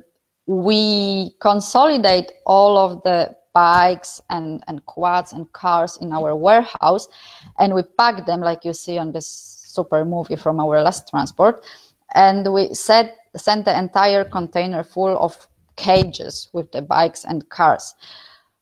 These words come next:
Why it's so important? It's, uh, uh, uh, and it can be useful because the costs which are imposed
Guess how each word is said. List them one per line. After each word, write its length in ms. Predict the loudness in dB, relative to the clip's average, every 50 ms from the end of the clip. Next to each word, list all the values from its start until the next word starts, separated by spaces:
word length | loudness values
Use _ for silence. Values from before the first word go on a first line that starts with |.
| _ _
Why 340 | -6 0 2 4 4 4
it's 140 | 2 -2 -2
so 160 | 0 0 0
important? 560 | 0 0 -4 -4 -2 -2 -2 -2 -6 -10 -12 -12 -14 -10
It's, 360 | -10 -10 -10 -12 -16 -8 -6
uh, 200 | -6 -4 -6 -6 -8
uh, 220 | -6 -6 -4 -4 -4 -6
uh, 120 | -6 -6 -6 -8
and 180 | -8 -8 -10 -12 -14
it 180 | -14 -14 _ _
can 180 | -10 -10 -8 -8
be 60 | -8
useful 560 | -6 -4 -2 -2 -4 -4 -10 -10 -8 -8 -8
because 640 | -6 -8 -10 -8 _ 2 4 4 4 4 2 0 -6
the 200 | -4 0 0 0 0 -4 _
costs 640 | -14 -2 2 4 4 4 2 -2 -10 -18 -20 -12
which 240 | -8 -8 -8 -6 -2
are 160 | 0 0 0
imposed 580 | -2 -4 -8 -2 0 2 2 2 2 -2 -10